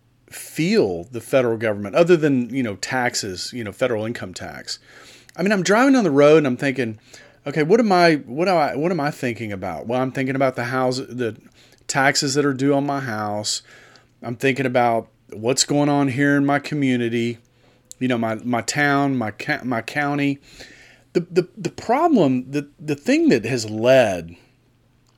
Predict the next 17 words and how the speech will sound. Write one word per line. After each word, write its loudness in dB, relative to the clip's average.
to -8
all 4
this 2
craziness -2
that -10
we're -6
now -2
f-, -12
sensing, -6
that -8
we're -8
feeling -4
in -6
America, 2
in -4
my 0
opinion, -4